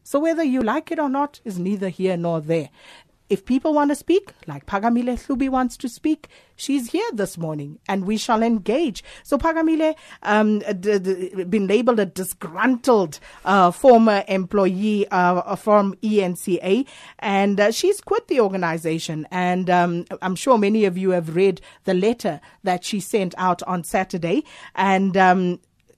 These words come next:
citing issues such as racism, exploitation, anti-unionism, amongst some of the reasons why she felt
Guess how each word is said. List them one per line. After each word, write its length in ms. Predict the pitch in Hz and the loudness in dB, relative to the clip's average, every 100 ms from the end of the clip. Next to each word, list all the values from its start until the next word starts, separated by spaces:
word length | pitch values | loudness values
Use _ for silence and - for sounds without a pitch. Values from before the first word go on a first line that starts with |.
| 208 | -6
citing 500 | 185 - 208 208 202 - | -2 0 2 0 -4 -2
issues 280 | 226 220 185 | -4 -4 -4
such 220 | 180 - | -6 -6
as 140 | 175 | -8
racism, 720 | 147 170 214 240 202 226 220 - _ - | -4 -2 -2 -4 -2 0 -2 -6 _ -20
exploitation, 1080 | - - 156 151 - 240 226 226 196 190 - _ - | -20 -12 -12 -6 -2 0 0 -2 -2 -6 -14 _ -8
anti-unionism, 1300 | 185 202 196 160 190 214 214 208 196 196 190 190 180 _ | -6 -4 -6 -2 0 2 0 -2 -4 -4 -6 -6 -12 _
amongst 720 | - 185 185 185 - - - - _ | -4 -2 -2 -4 -10 -14 -18 -20 _
some 460 | - - 269 208 160 | -16 -4 -2 -2 -2
of 220 | 175 160 | -4 -2
the 100 | 175 | -4
reasons 540 | 165 190 175 170 156 - - - | -2 -4 -4 -4 -6 -14 -20 -10
why 400 | 175 185 185 180 | 2 4 4 2
she 240 | - 220 | 0 -4
felt 360 | - 180 156 | -2 -4 -6